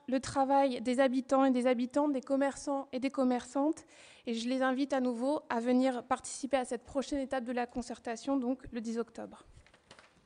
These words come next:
Le rapport que je vais donc présenter est proposé par Madame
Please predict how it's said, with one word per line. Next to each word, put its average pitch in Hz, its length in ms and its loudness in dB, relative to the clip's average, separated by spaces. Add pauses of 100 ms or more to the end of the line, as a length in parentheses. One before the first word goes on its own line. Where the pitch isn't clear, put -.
(1500)
Le 254 100 4
rapport 285 360 6
que 320 120 2
je 285 100 0
vais 277 80 2
donc 277 200 2
présenter 294 640 4
est 269 60 2
proposé 269 440 4
par 269 180 4
Madame 254 360 6